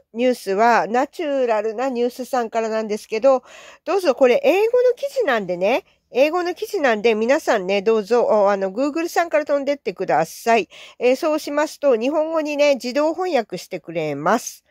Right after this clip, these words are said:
はい。えー、何が起こり、起こっ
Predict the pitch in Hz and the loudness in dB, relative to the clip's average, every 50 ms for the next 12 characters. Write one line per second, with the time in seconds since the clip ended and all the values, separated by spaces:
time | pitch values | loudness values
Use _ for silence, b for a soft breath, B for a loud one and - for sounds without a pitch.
0 | B B B B B B B B B - - - 277 320 330 - _ _ B B | B B B B B B B B B -8 0 2 2 2 2 -2 _ _ B B
1 | B B B B B B B B _ - 220 240 233 233 226 220 220 220 269 311 | B B B B B B B B _ -2 2 4 4 4 4 4 2 2 2 2
2 | 294 269 240 226 214 - 226 240 262 269 254 - - 214 220 - - 320 302 | 2 4 2 2 2 2 0 0 0 0 -2 -4 -4 -6 -6 -4 -6 -6 -6